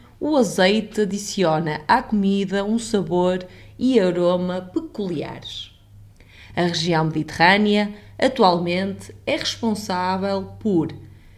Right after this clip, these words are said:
noventa e cinco por cento da produção mundial de azeite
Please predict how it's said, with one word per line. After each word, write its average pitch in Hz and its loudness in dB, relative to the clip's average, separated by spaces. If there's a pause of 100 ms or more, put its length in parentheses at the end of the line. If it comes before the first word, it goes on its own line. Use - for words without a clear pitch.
(140)
noventa 240 -2
e 240 2
cinco 151 -6
por 208 -12
cento 208 -2
da 202 -2
produção 180 -4
mundial 196 0
de 214 -2
azeite 170 -2